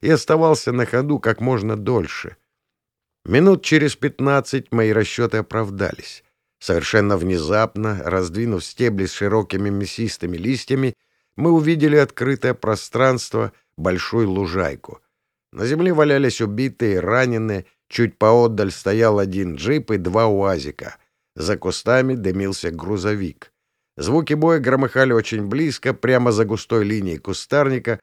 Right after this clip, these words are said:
метрах в ста двадцати к востоку от нас.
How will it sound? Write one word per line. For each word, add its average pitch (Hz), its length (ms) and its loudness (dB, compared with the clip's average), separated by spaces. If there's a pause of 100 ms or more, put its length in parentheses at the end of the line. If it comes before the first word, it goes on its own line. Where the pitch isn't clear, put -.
(160)
метрах 143 520 0
в - 80 -14
ста 131 220 0
двадцати 120 540 -4
к - 120 -14
востоку 107 560 -4
от 104 180 -6
нас. - 380 -10